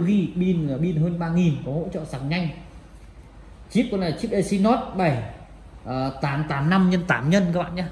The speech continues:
Đấy, ba con máy nhá, A bảy hai không mười tám đấy. Đấy, A bảy hai không mười tám này về ba cây này các bạn nhá. Đấy,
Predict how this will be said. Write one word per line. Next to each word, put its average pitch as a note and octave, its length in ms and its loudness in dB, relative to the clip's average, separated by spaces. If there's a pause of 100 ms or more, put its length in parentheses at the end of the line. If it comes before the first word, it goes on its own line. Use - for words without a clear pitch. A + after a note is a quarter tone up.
Đấy, B2+ 320 -4
ba C#3 220 0
con C3+ 280 -2
máy G#2+ 200 -6
nhá, C#3+ 140 -4 (180)
A B2+ 140 -6
bảy B2+ 160 -4
hai A2+ 160 -6
không A#2+ 160 -6
mười G#2 100 -6
tám G2+ 280 -10
đấy. C3+ 100 -8 (840)
Đấy, G2+ 300 -6 (100)
A A2+ 120 -8
bảy A2 160 -8
hai G2 120 -8
không A2+ 160 -8
mười G#2 100 -6
tám G2 260 -8
này A2+ 100 -6 (100)
về G2 200 -6
ba G#2 220 -6
cây A2+ 140 -6
này G2 120 -8
các G#2+ 40 -10
bạn A2 160 -12
nhá. A2+ 120 -8 (1300)
Đấy, F#2+ 320 -8